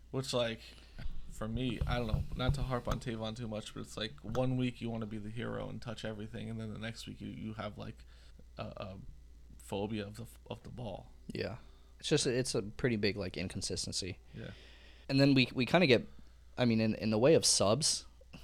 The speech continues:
Speaker 2: well, considering that obviously all of these guys should most likely be starters, but Cushing
Speaker 1: Or
Speaker 2: is
Speaker 1: rotation
Speaker 2: making, <laughs>
Speaker 1: guys.
Speaker 2: well,
Speaker 1: Bare
Speaker 2: in,
Speaker 1: min-,
Speaker 2: in Jason.
Speaker 1: bare minimum, yeah.
Speaker 2: Right,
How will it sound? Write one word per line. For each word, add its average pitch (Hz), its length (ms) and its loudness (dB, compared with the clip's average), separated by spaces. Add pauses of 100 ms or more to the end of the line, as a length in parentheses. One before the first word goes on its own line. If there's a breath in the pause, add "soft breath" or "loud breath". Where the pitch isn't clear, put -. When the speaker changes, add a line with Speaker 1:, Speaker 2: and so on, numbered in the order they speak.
(160)
Speaker 2:
well, - 320 -8 (280)
considering 117 580 4
that 90 240 -4
obviously 90 420 -4
all 92 140 0
of 85 80 -2
these - 180 -8
guys 95 220 -6
should - 200 -6 (220)
most 101 280 -2
likely 90 220 -6
be 101 100 -10
starters, 95 600 -6 (240)
but 90 300 -4 (360)
Cushing - 420 2
Speaker 1:
Or 135 40 2
Speaker 2:
is 123 100 0
Speaker 1:
rotation 120 440 2
Speaker 2:
making, 107 200 0
<laughs> - 0 -
Speaker 1:
guys. 147 240 6 (460)
Speaker 2:
well, 131 240 8
Speaker 1:
Bare 110 100 0
Speaker 2:
in, - 0 -
Speaker 1:
min-, 131 300 4
Speaker 2:
in 127 160 0
Jason. 110 380 -4
Speaker 1:
bare 123 200 -2
minimum, 117 480 -4
yeah. 113 200 -8
Speaker 2:
Right, 110 320 6